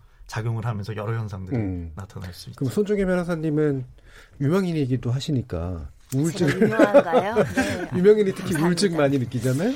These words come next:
Speaker 2: 네.
Speaker 3: 제가 최근에,
Speaker 2: 네.
Speaker 3: 뭐, 최근에 뭐, 정치인분께서 극단적인 선택한 사례도
Speaker 2: 음.
Speaker 3: 있었고, 방송하시는 분들, 이제 방송 패널이나 이렇게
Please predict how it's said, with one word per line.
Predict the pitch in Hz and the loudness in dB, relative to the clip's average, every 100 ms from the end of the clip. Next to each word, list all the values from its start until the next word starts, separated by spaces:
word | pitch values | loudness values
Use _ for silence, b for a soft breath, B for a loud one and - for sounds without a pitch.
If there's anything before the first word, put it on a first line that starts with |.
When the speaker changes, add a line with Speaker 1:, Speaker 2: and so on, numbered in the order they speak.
| - | -2
Speaker 2:
네. | 120 | -4
Speaker 3:
제가 | 80 185 190 220 | -2 -6 -8 -8
최근에, | - 302 294 262 202 233 202 | -8 -10 -8 -10 -10 -10 -8
Speaker 2:
네. | 208 73 71 | -6 -6 -10
Speaker 3:
뭐, | - 170 | -14 -14
최근에 | - 277 262 214 | -10 -10 -8 -10
뭐, | 165 156 | -14 -16
정치인분께서 | - 170 165 - 180 165 160 160 156 - 180 175 | -16 -16 -14 -12 -10 -12 -14 -14 -14 -14 -14 -14
극단적인 | 160 170 - 208 190 170 165 | -16 -14 -10 -8 -10 -12 -14
선택한 | 165 156 156 - 226 202 | -16 -18 -18 -16 -14 -14
사례도 | - 143 107 | -6 -4 -4
Speaker 2:
음. | 87 | -6
Speaker 3:
있었고, | 90 95 - - 101 | -12 -16 -20 -16 -16
방송하시는 | - 196 247 247 240 233 220 | -12 -10 -6 -6 -8 -12 -12
분들, | 190 185 175 | -10 -12 -12
이제 | 160 170 | -14 -14
방송 | 175 175 180 | -12 -12 -12
패널이나 | 262 277 269 240 208 | -10 -8 -8 -10 -12
이렇게 | 175 - 175 | -14 -16 -20